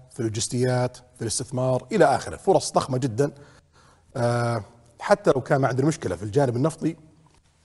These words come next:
لا يزال يكون هناك في حماس ورغبة ودافع قوي جدًا لتحقيق هذه الممكنات اللي نطمح أنه نستفيد منها كسعوديين ولوطننا ال-، آه، الغالي. فأعتقد أن هذه دافعين رئيسية لعمل،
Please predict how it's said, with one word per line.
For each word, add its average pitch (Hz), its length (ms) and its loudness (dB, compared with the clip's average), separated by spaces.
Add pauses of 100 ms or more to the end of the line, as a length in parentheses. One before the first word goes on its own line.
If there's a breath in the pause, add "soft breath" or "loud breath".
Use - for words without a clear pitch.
(140)
لا 151 120 8
يزال 151 320 8
يكون 131 200 0
هناك 127 220 2
في 123 120 -6
حماس 135 460 2
ورغبة 123 400 2
ودافع 113 440 2
قوي 135 240 0
جدًا 139 320 0 (420 soft breath)
لتحقيق - 440 -4
هذه 156 80 4
الممكنات 139 680 2 (440)
اللي 143 120 4
نطمح 147 320 4
أنه 127 120 -2
نستفيد 131 300 -2
منها 120 220 2
كسعوديين 123 800 0
ولوطننا 123 1000 0
ال-، 110 140 -2
آه، 104 460 -6
الغالي. 104 380 -2 (580 soft breath)
فأعتقد 185 500 4
أن 160 100 6
هذه 160 240 0
دافعين 135 360 2
رئيسية 123 540 0 (580)
لعمل، 135 460 2